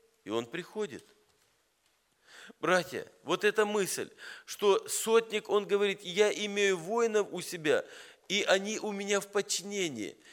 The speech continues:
И он отметил мысль: «Я говорю ему, и он идет».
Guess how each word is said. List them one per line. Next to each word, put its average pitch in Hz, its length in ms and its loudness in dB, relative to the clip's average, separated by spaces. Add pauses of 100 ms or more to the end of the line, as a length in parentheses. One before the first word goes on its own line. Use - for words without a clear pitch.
(120)
И 135 80 2
он 190 200 4
отметил 202 480 0
мысль: 190 400 -2 (280)
«Я 185 360 4
говорю 196 460 4
ему, 208 280 -2
и 180 140 -8
он 214 260 2
идет». 165 500 -6